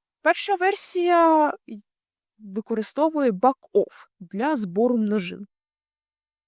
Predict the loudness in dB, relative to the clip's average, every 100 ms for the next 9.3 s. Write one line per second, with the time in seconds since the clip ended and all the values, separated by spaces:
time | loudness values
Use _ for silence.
0 | _ _ _ _ _ _ -10 -10 _ -6
1 | -6 -4 -6 -2 -4 0 0 0 2 0
2 | 0 -6 -14 -12 -6 -6 -4 -4 -6 -4
3 | -4 -4 -4 0 2 2 0 2 0 0
4 | -4 -2 -4 -2 -4 -2 -4 -2 0 -2
5 | -2 -8 -8 _ _ _ _ _ _ _
6 | _ _ -6 -6 -4 -6 -6 -2 0 2
7 | 0 -2 -4 -2 -2 2 0 -2 _ -6
8 | -2 0 2 2 2 4 4 2 -2 -2
9 | -4 -2 0